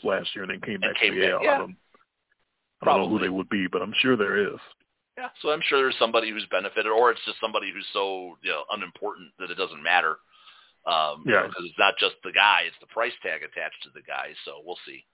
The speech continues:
Speaker 2: So, yeah, I'm sure I'll be, uh, as I'm researching any stuff this week, I'm sure you'll get a random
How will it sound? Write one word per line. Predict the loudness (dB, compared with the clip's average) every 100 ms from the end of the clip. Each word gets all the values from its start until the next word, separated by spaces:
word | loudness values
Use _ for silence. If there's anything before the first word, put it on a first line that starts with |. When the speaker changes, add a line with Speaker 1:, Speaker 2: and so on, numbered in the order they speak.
| _ _ -10
Speaker 2:
So, | -8 -2
yeah, | 2 2 0
I'm | -6 -6
sure | -2 0 4
I'll | 4 2
be, | -4 -8 -2
uh, | 0 2 0 -2 -6
as | -10
I'm | -8 -6
researching | -6 -6 -4 -6 -4 -6
any | -8 -12 -8
stuff | -6 -4
this | -8 -14
week, | -14 -10
I'm | -10 -8
sure | -6
you'll | -6 -6
get | -6
a | -4
random | -2 -4 -6